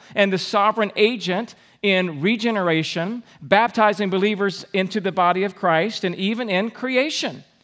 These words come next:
The Holy Spirit also indwells, sanctifies, instructs, empowers believers for service, and seals us for the day of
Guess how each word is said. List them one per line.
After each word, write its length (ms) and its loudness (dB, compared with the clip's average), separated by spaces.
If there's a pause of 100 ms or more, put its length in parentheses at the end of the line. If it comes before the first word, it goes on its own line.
(220)
The 120 6
Holy 180 4
Spirit 280 0
also 400 2
indwells, 600 0
sanctifies, 760 -2
instructs, 540 -2
empowers 580 -2
believers 480 -2
for 160 -6
service, 640 -2 (320)
and 240 2
seals 640 -2
us 280 0
for 140 -6
the 100 2
day 560 0
of 400 0